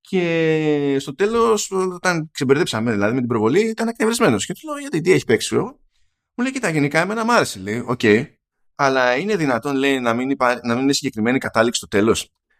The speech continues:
Λέω, «Ναι». <laughs> «Γιατί ναι; Αυτό, αυτό είναι half the point». <laughs> Του λέω, δηλαδή, «Δεν υπήρχε περίπτωση ποτέ, δεν έρχεται εδώ το Silent Hill, να σε διευκολύνει». Του λέω, «Δεν είναι».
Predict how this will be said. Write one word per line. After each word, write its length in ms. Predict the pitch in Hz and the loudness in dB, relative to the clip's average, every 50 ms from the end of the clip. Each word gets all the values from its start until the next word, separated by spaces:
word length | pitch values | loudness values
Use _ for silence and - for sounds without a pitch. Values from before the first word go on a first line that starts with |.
| _ _ | _ _
Λέω, 320 | - 101 107 113 110 - _ _ _ _ _ _ _ _ _ _ _ _ _ _ _ _ _ _ _ - 113 | 0 4 4 4 4 2 _ _ _ _ _ _ _ _ _ _ _ _ _ _ _ _ _ _ _ -4 2
«Ναι». 300 | 120 123 110 - 78 - _ _ - - - - - | 4 4 4 2 0 -10 _ _ -20 -18 -16 -16 -16
<laughs> 460 | - - - - _ _ - 285 247 | -16 -20 -20 -20 _ _ 4 4 4
«Γιατί 360 | - - _ - 359 - 370 | 4 2 _ -6 -6 -4 0
ναι; 200 | 214 208 165 - - - _ _ _ _ _ _ _ _ | 0 0 0 0 -8 -20 _ _ _ _ _ _ _ _
Αυτό, 240 | _ - - 165 165 - _ _ _ _ | _ -4 -2 -2 -2 -2 _ _ _ _
αυτό 240 | - 139 - - 180 | -2 -2 0 0 -2
είναι 100 | 180 175 - - - 175 _ _ _ _ _ - | -2 -2 -6 -10 -16 -18 _ _ _ _ _ 0
half 120 | 160 165 | 0 0
the 200 | 160 - 160 - - | 2 0 -6 -4 0
point». 280 | 151 151 139 113 92 85 - - _ | 2 2 2 2 -2 -6 -14 -20 _
<laughs> 180 | - - - - | -20 -20 -16 -4
Του 80 | - 180 | 0 2
λέω, 100 | 160 147 | 4 4
δηλαδή, 340 | 135 131 131 143 143 - _ _ _ | 4 2 0 -2 -4 -6 _ _ _
«Δεν 120 | - 160 170 | -10 -10 -10
υπήρχε 320 | 170 - 214 185 165 160 | -4 0 2 2 2 2
περίπτωση 400 | - 147 147 160 147 147 135 - | 2 2 2 2 0 -4 -12 -6
ποτέ, 320 | - 139 135 170 165 139 113 | -6 -4 -2 0 0 0 0
δεν 160 | 123 147 165 | 0 0 -2
έρχεται 260 | 175 170 165 127 - | 0 0 -2 -2 -2
εδώ 160 | 117 113 117 | -2 -4 -4
το 100 | 104 - - | -4 -4 -2
Silent 300 | - 110 110 113 107 - | -2 -2 -2 -2 -8 -8
Hill, 60 | 117 | -8
να 80 | 113 113 | -6 -6
σε 80 | - - | -4 2
διευκολύνει». 600 | 156 147 - - - 143 131 123 117 107 101 104 - _ _ _ | 2 2 2 2 0 2 2 2 0 -2 -4 -6 -8 _ _ _
Του 100 | - 120 | -6 -2
λέω, 180 | 110 107 107 120 | 2 2 2 2
«Δεν 160 | 143 143 143 | 2 2 2
είναι». 280 | 135 113 104 104 104 | 2 2 0 -2 -4